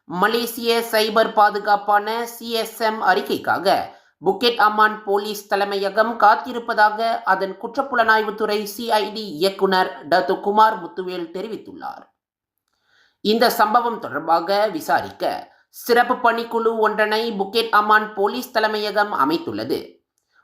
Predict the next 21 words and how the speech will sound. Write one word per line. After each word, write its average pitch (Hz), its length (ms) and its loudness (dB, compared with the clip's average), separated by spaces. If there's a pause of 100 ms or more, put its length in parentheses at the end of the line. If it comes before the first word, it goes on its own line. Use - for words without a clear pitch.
உயிரிழந்தவர்களின் 202 1040 2
குடும்பத்தினர் 151 760 -6
இந்த 196 380 2
சம்பவம் 233 500 0
தொடர்பாக 156 760 2
ஒரு 175 220 0
கைபேசியின் 226 920 -4
ஆடியோ 202 320 4
பதிவை 113 640 -6 (260)
போலீசாரிடம் 214 880 4
ஒப்படைத்தனர். 131 720 -6 (840)
அதில் 202 420 2
துப்பாக்கி 254 560 0
சூடு 233 320 -8
நடந்தபோது 214 840 -6
தொடர்புடைய 220 720 2
ஒரு 208 180 4
முக்கியமான 202 800 0
ஆடியோ 208 360 2
பதிவை 123 640 -8
இருப்பதாக 160 720 2